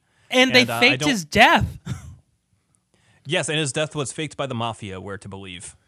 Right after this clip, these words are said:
Speaker 1: Yeah, and then we're to, also to believe that he then stole from the mafia and, and now runs a, you know, evil organization like James Bond style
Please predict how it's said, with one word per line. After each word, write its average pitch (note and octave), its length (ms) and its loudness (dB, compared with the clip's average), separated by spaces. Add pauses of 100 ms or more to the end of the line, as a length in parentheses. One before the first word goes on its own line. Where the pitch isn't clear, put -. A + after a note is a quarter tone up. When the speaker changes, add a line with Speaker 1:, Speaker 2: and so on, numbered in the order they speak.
(320)
Speaker 1:
Yeah, F3+ 400 2
and F#3+ 100 -2
then F#3+ 220 0
we're F#3 140 0
to, F3 320 -8
also F3+ 340 -2
to E3+ 180 -8
believe D#3 380 -8 (220)
that D#3 200 -4
he D#3 360 -6 (340)
then F3 220 0
stole G3 400 2
from F#3 220 0
the E3 100 2
mafia D#3 760 0 (640)
and, E3 520 0
and D3 500 -4
now E3+ 540 0
runs E3+ 500 0
a, D3+ 580 -4 (880)
you F3 100 -4
know, D3+ 380 -2 (300)
evil G3+ 340 0
organization F3+ 1120 2
like D3+ 260 -2
James E3 360 -2
Bond E3+ 320 -2
style D3 500 -2